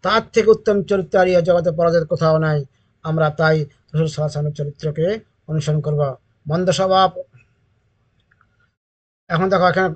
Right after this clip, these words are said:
কিছু কথা আছে, বাম পায়ের সঙ্গে ডান পায়ের সঙ্গে মিল করবা, মিল করে আমরা এই জিনিসগুলো পড়বা।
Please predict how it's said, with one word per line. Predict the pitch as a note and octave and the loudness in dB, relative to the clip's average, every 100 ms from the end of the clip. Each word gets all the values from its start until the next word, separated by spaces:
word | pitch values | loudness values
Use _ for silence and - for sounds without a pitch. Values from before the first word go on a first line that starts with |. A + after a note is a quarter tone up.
| - | -8
কিছু | E3+ F#3+ E3 | -10 -8 -6
কথা | G3+ F#3 F#3 | -4 0 2
আছে, | E3+ F3 E3+ | 4 2 0
বাম | D#3 E3+ D#3 | 0 -2 0
পায়ের | E3+ | -2
সঙ্গে | D#3 E3 | 0 -2
ডান | D#3 E3 | 0 0
পায়ের | E3 | 0
সঙ্গে | D3+ D#3+ | 0 -2
মিল | F3 F3+ | -2 -2
করবা, | F3 D#3+ D3 B2+ _ _ - | -2 0 -2 -4 _ _ -8
মিল | C#3+ D#3+ | -4 -2
করে | D#3+ | 0
আমরা | D#3 D#3 E3+ G#3+ _ _ | 0 2 0 0 _ _
এই | - | -10
জিনিসগুলো | D3+ D3+ C#3+ | -4 -4 -2
পড়বা। | D#3 D3+ B2+ | 0 0 -2